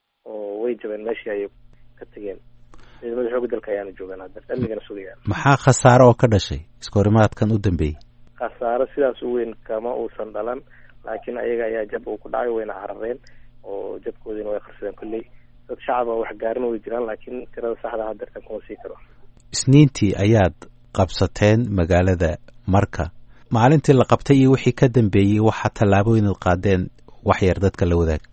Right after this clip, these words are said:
Speaker 1: Magaalada markii la qabtay, tillaabada ugu horreysa oo annaga aan qabanay waxay ahayd magaalada in sifeyn lagu sameeyo, baaritaan lagu sameeyo, maadaama ukumahoodii iyo waxa la,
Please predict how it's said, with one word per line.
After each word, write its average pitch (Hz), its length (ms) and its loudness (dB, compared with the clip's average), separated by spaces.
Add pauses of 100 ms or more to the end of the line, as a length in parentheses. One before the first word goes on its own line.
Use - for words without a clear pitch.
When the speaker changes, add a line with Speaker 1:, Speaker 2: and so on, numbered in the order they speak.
(260)
Speaker 1:
Magaalada 151 440 4
markii 156 260 0
la 131 80 0
qabtay, 147 560 -4
tillaabada 131 400 0
ugu 139 140 0
horreysa 127 360 -2
oo 123 120 -2
annaga 123 280 -6
aan 113 140 -10
qabanay 117 340 -6
waxay 113 320 -6
ahayd 117 220 -8 (160)
magaalada 120 520 -6 (200)
in 123 160 -14 (220)
sifeyn 131 360 -4
lagu 120 260 0
sameeyo, 113 520 -6 (120)
baaritaan 117 600 -6
lagu 113 220 -6
sameeyo, 113 560 -6
maadaama 120 580 -6 (100)
ukumahoodii 135 760 -4
iyo 117 340 -12 (260)
waxa 120 260 -10
la, 123 200 -8